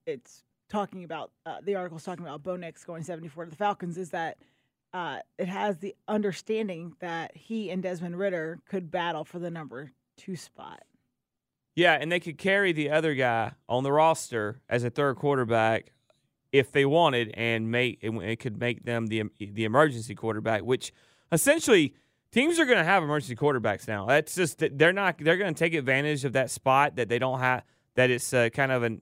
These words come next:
Speaker 2: they're not taking an active roster spot away on game day, and they can, they can kind of just leave them in limbo, but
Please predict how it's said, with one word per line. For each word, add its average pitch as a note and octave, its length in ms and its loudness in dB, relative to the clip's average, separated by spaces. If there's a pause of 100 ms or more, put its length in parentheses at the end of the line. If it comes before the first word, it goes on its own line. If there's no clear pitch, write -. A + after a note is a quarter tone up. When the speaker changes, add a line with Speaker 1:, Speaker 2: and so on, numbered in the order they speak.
Speaker 2:
they're B2 180 0
not C3 200 -2
taking C3+ 360 -2
an A#2 100 -2
active A#2 480 0
roster B2 340 2
spot B2 260 0
away A#2+ 220 2
on A2 140 -2
game C3 300 -2
day, C3+ 340 2 (320)
and A#2 460 2
they A#2+ 160 2
can, A2+ 340 -4 (440)
they B2 100 0
can A#2+ 160 -4
kind B2+ 180 0
of A2 140 -2
just A#2 200 -2
leave B2 280 0
them B2+ 120 0
in A#2 140 -2
limbo, A#2+ 460 2
but A2 280 -2